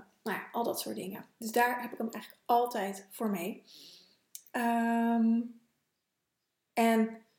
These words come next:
het gebeurt ook wel vakanties dat ik dit helemaal niet gebruik, hè. Dat kan ook. Maar goed, ik denk, iedereen heeft een E H B O-kitje bij zich. Dus, eh, ik denk dat ook dat het gewoon fijn is om dit bij je te hebben. Want ik heb ook vaak zat gehad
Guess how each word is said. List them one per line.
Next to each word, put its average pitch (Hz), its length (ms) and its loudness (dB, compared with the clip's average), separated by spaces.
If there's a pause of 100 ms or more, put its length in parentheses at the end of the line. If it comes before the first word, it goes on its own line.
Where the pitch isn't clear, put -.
(240)
het - 180 0
gebeurt 214 360 2
ook 220 140 0
wel 208 100 0
vakanties 196 460 -4
dat - 160 -8
ik 196 80 -10
dit 190 120 -6
helemaal 185 340 -10
niet - 160 -16
gebruik, - 340 -10
hè. 269 100 -4 (180)
Dat - 140 -6
kan - 220 -12
ook. - 100 -20
Maar 190 120 -10
goed, - 180 -8
ik 196 120 -14
denk, 202 220 -8
iedereen 226 320 -6
heeft 202 200 -6
een 214 160 -8
E 202 60 -2
H 196 40 -2
B 208 200 -2
O-kitje 196 320 -10
bij 190 200 -14
zich. - 200 -18
Dus, - 320 -14 (340)
eh, 202 220 -8
ik 214 100 -8
denk 214 160 -2
dat 208 140 -4
ook 226 140 -4
dat 208 120 -4
het 196 120 -6
gewoon 190 200 -8
fijn 196 280 -2
is 190 120 -6
om 214 100 -6
dit 196 160 -4
bij 190 200 -6
je 185 60 -6
te - 80 -14
hebben. - 180 -14
Want 220 180 -8
ik 208 60 -12
heb - 100 -20
ook 262 180 0
vaak 254 260 -2
zat 233 200 -8
gehad 208 420 -8